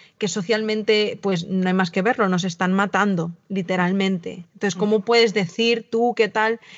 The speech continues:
Speaker 1: Y me da como ese, esa congoja, ¿no? De que se pueda
Speaker 2: Sí.
Speaker 1: malinterpretar.
Speaker 2: Claro,
Speaker 1: Por
Speaker 2: pero
Speaker 1: eso
Speaker 2: mira, yo,
Speaker 1: Mm.
Speaker 2: yo te interrumpo aquí, porque mira, cuando, cuando hay violencia de género, sobre todo hasta el colectivo femenino, hacia el género femenino,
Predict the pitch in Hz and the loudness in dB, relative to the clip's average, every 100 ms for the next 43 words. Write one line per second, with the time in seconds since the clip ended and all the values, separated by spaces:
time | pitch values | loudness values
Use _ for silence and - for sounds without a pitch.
0 | - 214 214 220 233 - 180 226 214 214 | -12 -4 -2 0 -2 -8 -12 -8 -4 -6
1 | 202 247 - 220 247 233 214 - 196 190 | -6 -8 -8 -6 -2 -2 -2 -2 -2 2
2 | 226 - 196 185 208 233 208 170 175 185 | 2 2 -4 -4 -2 -4 -4 -6 -4 -4
3 | 208 240 208 185 180 170 170 165 170 170 | -2 0 0 -2 -4 -4 -6 -4 -4 -6
4 | _ _ _ - 208 202 185 202 202 220 | _ _ _ -6 -2 -2 -2 0 2 4
5 | 220 185 - _ _ 185 170 247 214 185 | 2 0 -8 _ _ -20 -4 0 2 2
6 | 247 247 277 277 262 214 226 220 247 277 | 0 0 0 0 0 -2 -2 -6 -6 -6
7 | - - - - _ 226 220 214 214 196 | -8 -18 -20 -20 _ -4 2 6 6 4
8 | 175 - - - _ 233 226 214 208 208 | 0 -6 -20 -20 _ 2 4 6 6 6
9 | 202 190 202 190 202 202 226 247 247 - | 4 0 -4 -2 0 0 0 2 0 0
10 | 254 247 - 202 180 165 160 - - _ | -2 -2 0 0 0 -4 -8 -14 -20 _
11 | _ _ - - 214 196 190 202 196 196 | _ _ -6 2 4 4 4 4 4 0
12 | 220 214 208 190 196 185 190 208 202 202 | -2 0 -2 -2 -6 -8 -2 0 2 2
13 | 202 180 165 - 170 180 190 190 196 190 | 2 0 -2 -6 -6 -2 0 0 0 -2
14 | 196 185 190 190 175 | -2 0 2 2 0